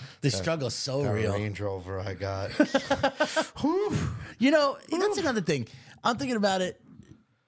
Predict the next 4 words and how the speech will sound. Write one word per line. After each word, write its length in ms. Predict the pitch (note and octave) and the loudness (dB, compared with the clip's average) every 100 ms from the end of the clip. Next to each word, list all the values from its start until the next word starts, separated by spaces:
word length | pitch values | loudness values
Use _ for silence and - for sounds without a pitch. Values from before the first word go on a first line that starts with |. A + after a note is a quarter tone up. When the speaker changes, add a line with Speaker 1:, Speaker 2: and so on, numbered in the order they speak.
| _ | _
Speaker 1:
We're 520 | G#3 E3+ C4+ D#4+ D4 - | 2 4 6 4 0 -6
just 380 | - F#3+ - - - _ - | -2 -2 -2 -10 -16 _ -8
two 600 | - G3+ G3 F#3 F3 - | -2 2 4 4 2 2
middle-aged, 1160 | D#3+ C#3+ D3 D#3+ E3 D#3+ D3+ D3+ D3 B2+ - | 6 8 8 8 6 4 2 2 0 -4 -6